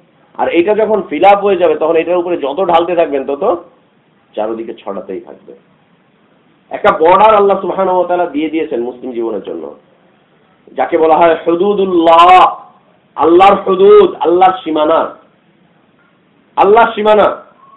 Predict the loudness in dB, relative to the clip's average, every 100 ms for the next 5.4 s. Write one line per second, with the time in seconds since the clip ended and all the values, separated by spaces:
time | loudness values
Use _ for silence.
0 | _ _ _ _ 0 0 0 -2 0 0
1 | 0 0 2 2 2 -4 -2 0 0 0
2 | 0 0 0 -2 -10 _ _ _ _ _
3 | _ _ _ _ _ -10 -6 -4 -4 -4
4 | -6 -8 -12 -4 -4 -4 -8 -20 -16 -16
5 | -16 -16 -20